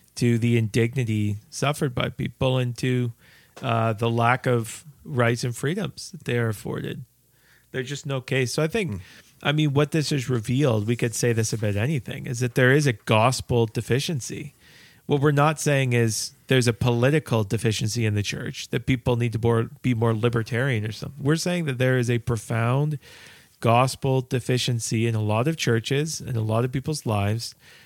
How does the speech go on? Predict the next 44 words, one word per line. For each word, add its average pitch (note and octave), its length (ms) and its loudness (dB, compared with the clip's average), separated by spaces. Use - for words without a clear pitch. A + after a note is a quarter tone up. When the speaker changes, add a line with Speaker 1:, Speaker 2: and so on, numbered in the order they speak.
Speaker 1:
whereby B2 460 4
they B2 140 4
have C#3 180 2
these C3 180 0
categories B2 640 2
all B2+ 300 2
out A#2+ 100 0
of G#2 120 -2
whack. G#2+ 500 -4
And A#2 560 0
we C3+ 140 2
need, C3+ 340 0
we B2+ 140 2
need C3+ 280 2
a B2+ 40 4
renewal. A#2+ 600 2
We B2+ 100 -2
need C#3 160 0
a C3+ 40 2
revival B2+ 540 2
in B2 80 0
the A#2+ 100 0
churches. - 680 -4
And A#2 360 -2
we B2+ 100 0
need C3 320 0
genuine B2+ 800 2
love A2 420 2
to - 80 -12
be A2+ 120 2
manifest, A2 840 -2
uh, A2+ 240 0
in A#2+ 120 0
people's A#2 400 0
lives, A2+ 540 0
which B2+ 220 2
will B2 80 4
produce B2 420 0
a A#2+ 60 0
genuine B2 680 2
concern A#2 680 -2
for - 120 -12
their B2 120 -2
neighbor A#2+ 440 0